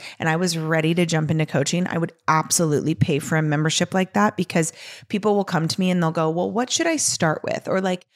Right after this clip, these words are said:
"What's a good course or a good masterclass for me as a new entrepreneur?" And I'm literally like,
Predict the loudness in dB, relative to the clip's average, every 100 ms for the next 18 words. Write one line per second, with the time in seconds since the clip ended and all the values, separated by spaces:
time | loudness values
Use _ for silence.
0 | _ -4 -2 -2 -4 0 2 2 -4 0
1 | 4 4 4 2 2 2 2 4 4 4
2 | 2 0 2 0 0 -2 -2 0 2 0
3 | -2 -6 -20 -6 2 4 4 6 6 6
4 | 6 4 2 2 4 4 2 2 2 2
5 | 2 2 2 0 -2